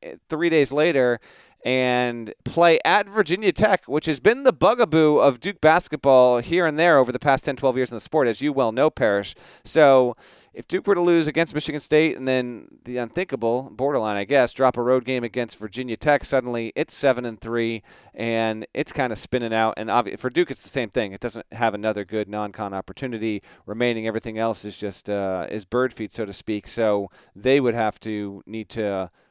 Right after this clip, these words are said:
rely on, you know, punching down and successfully punching down in the A C C. I expect, Mi-, no matter what happens here, Michigan State wins by four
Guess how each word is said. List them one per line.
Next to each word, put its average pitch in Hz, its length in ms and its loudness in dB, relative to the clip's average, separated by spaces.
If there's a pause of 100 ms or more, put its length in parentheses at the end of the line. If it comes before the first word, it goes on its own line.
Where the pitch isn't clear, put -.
(140)
rely 113 500 2
on, 101 540 -6
you 104 100 -12
know, 95 160 -8 (720)
punching 131 440 -6
down 120 420 2
and 107 160 -12
successfully 120 560 -2
punching 113 340 -8
down 110 200 -2
in 104 80 -8
the 110 100 -6
A 110 100 -4
C 104 160 -12
C. 117 460 -6 (560)
I 202 220 6
expect, 170 400 2
Mi-, 156 160 -8
no 160 120 2
matter 208 300 4
what 165 220 4
happens 151 420 0
here, 101 240 -6 (100)
Michigan 151 300 -6
State 147 260 -2
wins 135 160 -4
by 120 140 2
four 185 600 0